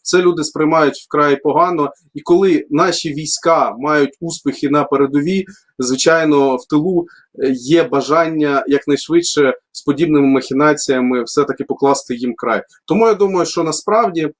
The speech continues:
насправді дуже добре, що ми знову пішли вперед, е, так як це і було свого часу в Київській, Сумській, Чернігівській областях,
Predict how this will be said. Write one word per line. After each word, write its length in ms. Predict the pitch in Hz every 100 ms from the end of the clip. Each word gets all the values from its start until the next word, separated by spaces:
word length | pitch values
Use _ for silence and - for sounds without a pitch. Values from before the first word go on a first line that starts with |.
| _ _ - 135 139 139 139 135
насправді 600 | 135 - 160 151 139 131 143
дуже 260 | 156 160
добре, 320 | 156 143 127
що 300 | 123 139 123 - _
ми 140 | 143 135
знову 260 | 151 135
пішли 300 | - 131 139
вперед, 420 | 131 160 175 233 - _ _ _ 135
е, 180 | 135
так 220 | 131 151 147
як 160 | 131
це 140 | - 135
і 40 |
було 280 | 131 131 127
свого 300 | - 123 123
часу 600 | 135 120 - 123 120 113
в 120 | -
Київській, 480 | 190 202 165 - 135
Сумській, 520 | - 131 - 185 175
Чернігівській 640 | 165 131 180 160 147 - 135
областях, 540 | 123 123 - 135